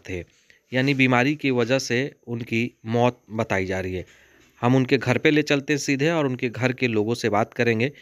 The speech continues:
कि वो क्या कुछ इसको लेकर बता रहे हैं। यही रास्ता है, उनके घर जाता है, जो सिकंदर शाह हैं, बैकुंठपुर के सिरसा गांव के रहने वाले हैं। ये उनका घर है, उनकी बहू है, इनकी बहू सब कुछ साफ सुथरा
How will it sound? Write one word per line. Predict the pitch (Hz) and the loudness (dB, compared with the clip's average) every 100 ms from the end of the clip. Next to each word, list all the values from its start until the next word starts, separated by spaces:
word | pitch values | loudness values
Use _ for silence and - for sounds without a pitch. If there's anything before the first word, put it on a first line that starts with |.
| - - | -20 -4
कि | 123 | 0
वो | 110 135 156 160 - | 4 4 4 0 -4
क्या | 110 | -4
कुछ | 107 123 120 | -4 -8 -8
इसको | 113 - | -8 -6
लेकर | 107 104 104 104 - - | -4 -2 -2 -6 -8 -8
बता | 98 95 | -2 0
रहे | 95 92 | 0 -2
हैं। | 90 92 - - - _ _ _ _ 120 | -4 -8 -16 -20 -20 _ _ _ _ 2
यही | 127 | 4
रास्ता | 139 131 - 160 | 4 2 0 0
है, | 151 165 | 0 -4
उनके | 131 113 | -6 -10
घर | 107 120 | -8 -4
जाता | 127 127 123 | -2 -2 -2
है, | 127 135 | -4 -4
जो | 123 | -6
सिकंदर | 113 107 104 | -4 -2 0
शाह | 107 117 127 | 0 2 2
हैं, | 123 139 - _ _ - | 2 -2 -6 _ _ -8
बैकुंठपुर | 110 117 107 131 | -4 -4 -2 -2
के | 123 123 | -2 -4
सिरसा | - 123 113 135 104 - _ _ - | 2 2 2 2 0 -2 _ _ -4
गांव | 113 123 | 0 2
के | 127 | 2
रहने | 120 135 | 2 2
वाले | 131 135 | 2 2
हैं। | 135 156 | 0 0
ये | 123 | 0
उनका | 117 110 107 | 0 -2 -4
घर | 110 127 | -2 -2
है, | 131 | -2
उनकी | 180 127 104 110 107 104 _ _ - | -4 -10 -8 -4 -4 -6 _ _ -4
बहू | 104 117 123 | 2 4 4
है, | 95 80 _ _ _ - - | 0 -8 _ _ _ -20 -12
इनकी | 117 123 | -6 -2
बहू | 113 127 131 | 2 2 0
सब | 117 - | -4 -4
कुछ | 131 - | -6 -4
साफ | - 113 - - | 0 0 -2 -14
सुथरा | - 120 117 | -12 -4 -2